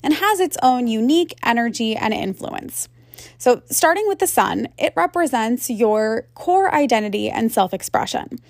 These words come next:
This is why it's the one you're guided to read when you're reading a horoscope.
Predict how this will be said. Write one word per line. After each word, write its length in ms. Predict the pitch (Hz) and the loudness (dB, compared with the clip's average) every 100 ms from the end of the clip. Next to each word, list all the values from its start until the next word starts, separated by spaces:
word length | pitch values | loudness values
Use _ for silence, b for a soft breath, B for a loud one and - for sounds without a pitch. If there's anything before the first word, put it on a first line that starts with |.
| b b _ | b b _
This 200 | 302 359 | -2 0
is 140 | 320 | 0
why 200 | 330 339 | 2 2
it's 220 | 320 277 | 0 -2
the 100 | - | 0
one 280 | 269 240 233 | 2 2 2
you're 240 | 214 220 214 | 0 -2 0
guided 440 | 247 233 220 208 | 2 2 0 -4
to 140 | - 214 | -2 -2
read 440 | 196 202 202 196 | 0 -2 -2 -2
when 280 | 190 202 202 | 0 0 0
you're 160 | 247 | 0
reading 260 | 240 208 214 | 0 0 0
a 60 | 247 | 2
horoscope. 640 | 359 311 - - - | 2 2 0 -2 -4